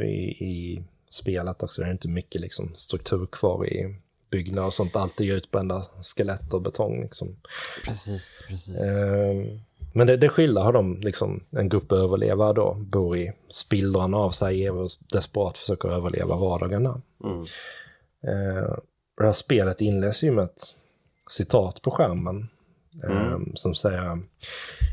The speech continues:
Speaker 1: "In modern war you will die like a dog for no good reason." Och det här är ju ett citat av, eh,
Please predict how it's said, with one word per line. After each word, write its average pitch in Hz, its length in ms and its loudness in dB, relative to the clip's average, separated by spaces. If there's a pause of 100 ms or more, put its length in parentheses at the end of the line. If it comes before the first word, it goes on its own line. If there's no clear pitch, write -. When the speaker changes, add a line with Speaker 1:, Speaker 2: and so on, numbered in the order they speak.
(140)
Speaker 1:
"In 104 160 6
modern 120 340 6
war 117 240 8
you 101 160 4
will 101 140 4
die 101 240 6
like 95 220 0
a - 20 4
dog 87 360 4
for - 100 0
no 87 160 6
good 85 240 2
reason." 90 560 2
Och 98 380 2 (240)
det 101 80 4
här 104 160 6
är 98 60 6
ju 95 100 4
ett 87 100 -2
citat - 460 -2
av, 85 260 0
eh, 82 260 0